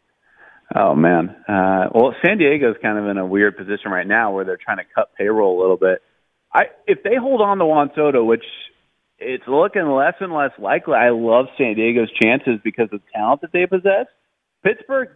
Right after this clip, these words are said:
had a very strong season. That's despite not having O'Neal Cruz. Maybe they could surprise some people if they could just get some pitching. Cleveland is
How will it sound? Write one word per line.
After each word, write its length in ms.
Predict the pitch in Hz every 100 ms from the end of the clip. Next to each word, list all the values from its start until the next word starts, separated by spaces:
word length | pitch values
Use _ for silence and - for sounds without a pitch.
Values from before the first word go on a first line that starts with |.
| -
had 380 | 113 147 170
a 20 | 147
very 360 | 139 151 160 -
strong 340 | - 127 143 135
season. 340 | 131 131 156 123
That's 160 | 120 -
despite 380 | 120 - 117 127
not 200 | 117 120
having 380 | 120 117 117 110
O'Neal 300 | 117 110 104
Cruz. 340 | - 120 131
Maybe 300 | 117 120 131
they 160 | 120 117
could 160 | 123 127
surprise 400 | - - 95 151 -
some 120 | 165
people 300 | 175 - 180
if 60 | -
they 140 | 110
could 160 | 123 131
just 300 | - 110 127 -
get 140 | 131 -
some 160 | 107
pitching. 420 | - 120 - 160 165 _ _ _ _ _
Cleveland 480 | 156 185 185 190 165
is 220 | 110